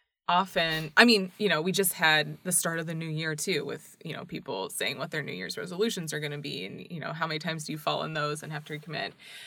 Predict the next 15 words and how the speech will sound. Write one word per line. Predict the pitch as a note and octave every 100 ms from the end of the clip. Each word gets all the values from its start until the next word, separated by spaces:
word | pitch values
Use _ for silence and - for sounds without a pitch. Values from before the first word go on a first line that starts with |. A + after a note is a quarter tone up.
| - -
Um, | F3 D#3 D3+ F3+ F#3 - -
but | B3+
I've | A#3 A3+
found | A#3 A3 C4+
myself | E4+ - A3+ G#3+ -
actually | E3 - - G#3+ F#3 F3 E3 - _ _ _ _ _ _
using | F3+ F#3+ G#3 B3+ A#3+ F#3
this | F3+ F3+
language | D#3+ D#3+ G#3+ D#3 D3 -
in | E3
my | D3
prayer | D3 - F#3+ D#3+
more | D3 C#3+ -
lately | D3+ - - -
of, | D#3+